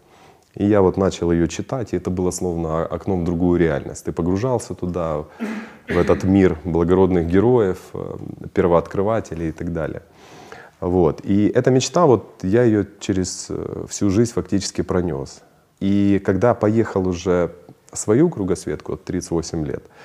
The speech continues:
это стало центральной темой. И встречаясь с людьми на всех континентах,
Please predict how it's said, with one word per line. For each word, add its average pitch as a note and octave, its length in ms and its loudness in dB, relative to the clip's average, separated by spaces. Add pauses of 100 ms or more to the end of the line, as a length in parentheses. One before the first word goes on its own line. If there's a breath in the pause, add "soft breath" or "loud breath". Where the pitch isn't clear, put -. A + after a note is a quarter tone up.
(300 loud breath)
это C3+ 160 0
стало G#2+ 280 2
центральной F#2 560 -2
темой. C#2 460 -10 (640 loud breath)
И G2+ 400 2 (180)
встречаясь G#2 800 -2 (220)
с - 120 -8
людьми G2 320 2
на E2+ 100 0
всех G2 260 -4
континентах, G2 840 -4